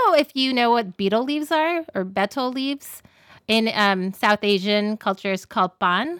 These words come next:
Um, and it's, like, this, like, leaf that is, like, full of either sugar or seeds or something. And there's, like, one of them makes you kind of high. I'm not sure. Um, and then people eat it, like, after, like, their meal.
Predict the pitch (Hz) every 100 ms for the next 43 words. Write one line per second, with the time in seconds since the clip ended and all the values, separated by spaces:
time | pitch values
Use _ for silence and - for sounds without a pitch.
0 | - _ _ - 175 170 165 170 - _
1 | 202 214 - 214 202 214 202 - 185 185
2 | 240 302 285 277 - 196 - 202 - 175
3 | 170 - _ _ _ - 269 254 240 226
4 | 220 220 202 - _ _ _ _ _ _
5 | _ _ _ _ - _ 240 220 233 -
6 | - 262 254 247 247 247 247 208 196 190
7 | - 254 240 233 220 220 208 220 208 202
8 | 196 190 190 _ - 202 220 233 226 214
9 | 214 - 196 180 - 175 175 - _ _
10 | - 294 277 262 254 240 254 220 226 -
11 | - 170 185 - _ _ _ 190 180 -
12 | 226 233 247 247 233 226 214 196 190 185
13 | 180 185 170 170 165 - 180 170 185 185
14 | 233